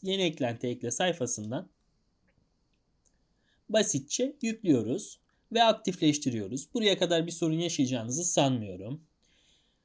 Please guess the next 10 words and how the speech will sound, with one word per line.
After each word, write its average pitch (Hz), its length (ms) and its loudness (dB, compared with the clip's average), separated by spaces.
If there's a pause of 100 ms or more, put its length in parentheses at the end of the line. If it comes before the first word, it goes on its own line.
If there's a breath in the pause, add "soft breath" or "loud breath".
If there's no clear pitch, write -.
(640)
Eklentiyi 254 500 2
aktif-, 233 540 -2
aktifleştirdikten 208 1000 0
sonra 202 640 2
WooCommerce 190 720 0
ayarlarından, 127 800 4 (2000)
hesaplar 175 520 2
ve 156 80 2
gizlilik 147 520 -2
bölümünden 110 600 -4